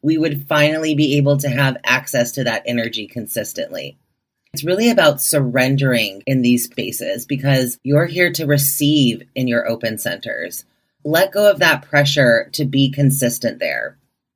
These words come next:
When it comes to investing in another coach, in the head center, the shadow can be feeling like investing in this coach is going to give you all of the answers.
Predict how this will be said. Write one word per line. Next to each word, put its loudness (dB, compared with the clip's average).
When 2
it 2
comes 0
to -2
investing 0
in -2
another 2
coach, -6
in 0
the 4
head 2
center, 0
the 0
shadow 4
can -6
be 2
feeling 0
like 2
investing 0
in 2
this 0
coach -2
is 0
going 4
to 4
give 0
you 0
all 2
of 0
the -6
answers. -8